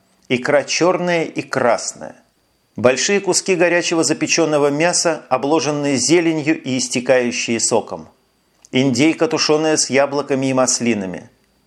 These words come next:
и много чего другого. На соседнем столе стоят вазы с фруктами,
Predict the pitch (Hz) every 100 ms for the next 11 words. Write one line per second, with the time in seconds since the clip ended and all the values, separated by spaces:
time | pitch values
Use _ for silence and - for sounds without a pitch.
0 | - 120 143 214 208 208 120 104 107 117
1 | 104 101 87 76 - _ _ _ _ _
2 | _ - 113 - 151 220 190 190 - 175
3 | 180 - 156 147 131 143 127 127 - 151
4 | 175 - 165 165 151